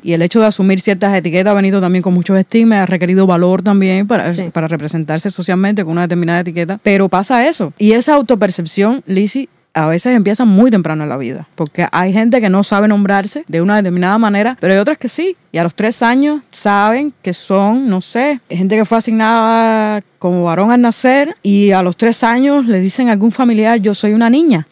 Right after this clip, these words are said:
Speaker 2: Sí pasa, sí pasa.
Speaker 1: Sí pasa, por supuesto, eso lleva toda una serie de, pues, de problemas. No toda la familia está preparada para asumir ese tipo de cosas.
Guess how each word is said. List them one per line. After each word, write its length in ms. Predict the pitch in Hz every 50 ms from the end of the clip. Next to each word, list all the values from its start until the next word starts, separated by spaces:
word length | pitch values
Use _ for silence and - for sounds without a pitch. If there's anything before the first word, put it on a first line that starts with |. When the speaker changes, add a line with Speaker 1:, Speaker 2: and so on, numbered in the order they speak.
| _ _
Speaker 2:
Sí 200 | - - 202 180
pasa, 340 | - 127 - - - 202
sí 180 | 190 - - -
pasa. 280 | - - - - - _ _
Speaker 1:
Sí 200 | _ - 208 202
pasa, 340 | 180 226 254 285 - 233 170
por 100 | 151 156
supuesto, 340 | - 175 147 196 220 - 269
eso 140 | 220 - 226
lleva 260 | 226 233 247 254 247
toda 140 | 233 240 247
una 160 | 247 240 233
serie 260 | - 226 214 240 240
de, 240 | 240 220 202 196 180
pues, 160 | 170 196 220
de 80 | 240 208
problemas. 500 | 180 160 160 180 202 220 220 226 220 -
No 160 | 160 190 196
toda 160 | 196 208 214
la 40 | 220
familia 280 | - 202 185 190 196
está 120 | 202 - 190
preparada 360 | 180 185 170 165 170 180 190
para 140 | - 165 170
asumir 220 | - 160 165 165
ese 100 | 180 185
tipo 160 | 170 175 165
de 60 | 185 165
cosas. 260 | 170 170 180 233